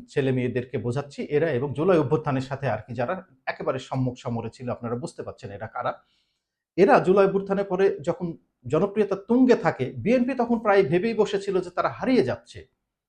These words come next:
বিএনপির পিছন থেকে, আহ, এটার পিছনে অবদান ছিল, কিন্তু বিএনপি সরাসরি আন্দোলনের সময় কিন্তু কোনো কথা বলেনি এবং আন্দোলনের সময় এটা নে-, আহ, নেতিবাচক কথাবার্তাই এই আন্দোলনকে নিয়ে বলেছিল। হয়তো তাদের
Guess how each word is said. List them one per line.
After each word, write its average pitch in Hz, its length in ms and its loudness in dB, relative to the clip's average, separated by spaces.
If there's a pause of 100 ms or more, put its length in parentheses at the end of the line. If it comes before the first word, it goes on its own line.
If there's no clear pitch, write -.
(200)
বিএনপির 185 500 2
পিছন 220 300 0
থেকে, 233 320 2
আহ, 117 440 -2 (280)
এটার 160 500 2
পিছনে 196 380 -4
অবদান 208 400 4
ছিল, 95 320 -6 (200)
কিন্তু 175 200 -4
বিএনপি 175 320 -2
সরাসরি 165 540 -4
আন্দোলনের 127 420 -2
সময় 135 280 -6
কিন্তু 135 420 -8 (420)
কোনো 151 160 -2
কথা 139 280 0
বলেনি 156 320 -2
এবং 180 220 -2
আন্দোলনের 131 360 0
সময় 143 260 -4
এটা 135 140 -4
নে-, 131 280 2
আহ, 117 240 -2
নেতিবাচক 180 600 0
কথাবার্তাই 165 560 -2
এই 151 180 0
আন্দোলনকে 135 500 0
নিয়ে 131 180 0
বলেছিল। 131 460 -4
হয়তো 147 380 -4
তাদের 120 320 -6